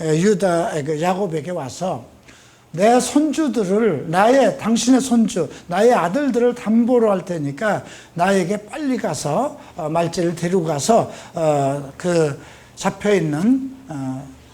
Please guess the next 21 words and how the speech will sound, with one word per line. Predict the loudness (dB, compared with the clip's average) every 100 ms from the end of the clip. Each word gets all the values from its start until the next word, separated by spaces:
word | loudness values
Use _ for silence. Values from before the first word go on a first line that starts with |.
| -20 -20 -6
형제를 | 0 2 4 2
데려오게 | 0 0 0 0 0
하소서. | -4 -2 -4 -4 -6 -6 -10 -16 -20 -20 -20 -20 -20 -10
그렇게 | -8 -4
합니다. | -2 0 -2 -6 -12 -18 -20 -20 -20 -20 -20 -20 -20 -20 -10 0
그리고 | 4 6 4 2 -6 -6
자기 | 0 2 4 4 2 0 -2
아들들을 | 2 4 4 4 2 2
아버지에게 | 2 2 0 0 0 -2
그 | -2
목숨으로, | -2 -2 0 0 2 0 -2 -6 -10 -4
어, | -2
담보를 | 2 2 2 0
하겠다고 | 0 0 -2 -6
그러죠. | -6 -10 -14 -20 -20 -16 -4
근데 | 2
아버지가 | 2 4 2 2 -2 -2
뭐라고 | -2 -4 -6 -4
야단을 | -2 2 2 2 -2
하죠. | -6 -8 -10 -14 -20 -20 -20 -20 -20 -20 -20 -14 2
왜냐하면 | 6 6 6 4 2 0